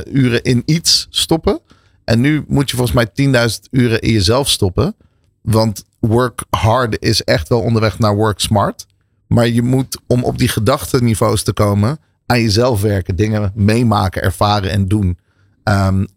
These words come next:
en, eh, dat is heel gek. Al die tech en al die A I dingen en zo maken dingen wel makkelijker voor ons. Maar daardoor sla je wel gesprekken met jezelf over. Ehm, beta-, bepaalde gedachtegoed,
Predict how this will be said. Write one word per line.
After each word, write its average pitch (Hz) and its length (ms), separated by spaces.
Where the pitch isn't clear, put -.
en, 101 460
eh, - 240
dat - 220
is 120 140
heel 113 180
gek. 139 280
Al 117 120
die 110 240
tech 123 180
en 113 180
al 113 80
die 120 320
A 113 120
I 117 60
dingen 113 220
en 110 60
zo 104 140
maken 107 280
dingen 110 240
wel 113 140
makkelijker 117 460
voor 98 120
ons. 101 260
Maar 117 140
daardoor 120 340
sla 127 280
je 123 120
wel 123 400
gesprekken 131 680
met 120 220
jezelf 123 360
over. 95 360
Ehm, 98 640
beta-, 101 280
bepaalde 107 440
gedachtegoed, 113 680